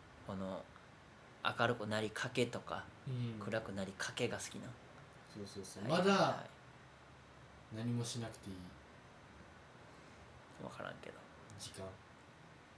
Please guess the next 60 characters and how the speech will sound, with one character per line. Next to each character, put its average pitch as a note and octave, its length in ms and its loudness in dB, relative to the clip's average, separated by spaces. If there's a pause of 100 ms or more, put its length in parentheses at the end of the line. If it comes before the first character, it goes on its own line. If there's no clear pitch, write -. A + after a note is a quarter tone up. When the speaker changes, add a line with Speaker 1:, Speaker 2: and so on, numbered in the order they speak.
(320)
Speaker 2:
ま G#2 60 2
だ G2+ 80 4
動 G2+ 140 6
か A2+ 180 -2
な A2+ 80 0
く - 80 -8
て A2 120 -6
い G2+ 40 0
い G2 60 0
時 F#2+ 120 -8
間。 F#2+ 160 -6 (680)
Speaker 1:
あ A2+ 720 10 (160)
ー、 G#2+ 40 4
朝 A2+ 160 4
や A2 100 6
っ G#2 100 -2
た C#3+ 100 6
ら C#3+ 220 12
出 - 160 2 (120)
勤 A#2 140 2
ま A#2 120 6
で G#2+ 100 0
ち - 120 -2
ょ - 20 -10
っ - 40 -12
と G#2+ 80 -6
時 G2+ 120 -2
間 A2+ 220 4
も G2+ 120 -2
あ A2 80 2
る A#2+ 120 2
し、 B2 320 2
Speaker 2:
う G#2+ 60 2 (200)
ん。 - 20 -2
Speaker 1:
夜 A2 180 2
や G#2+ 60 4
っ G#2 40 -2 (100)
た B2 80 6
ら C#3 240 8 (1200)
ご A#2 80 0
飯 A#2 200 4
食 A2+ 120 0
べ A2+ 80 0
な F#2+ 80 0
あ - 20 -4
か G#2+ 160 -4
ん - 20 -2
の F2 100 -6
ち - 100 -6
ゃ G2 40 0
う - 20 -4
ん？ - 20 -6 (420)
Speaker 2:
う G#2+ 40 -2
ん。 G2+ 140 -4 (960)
Speaker 1:
な - 20 -2
ん - 0 -
な A#2 60 -4
ん G2 80 -6
そ - 140 -10
の、 F#2+ 60 -8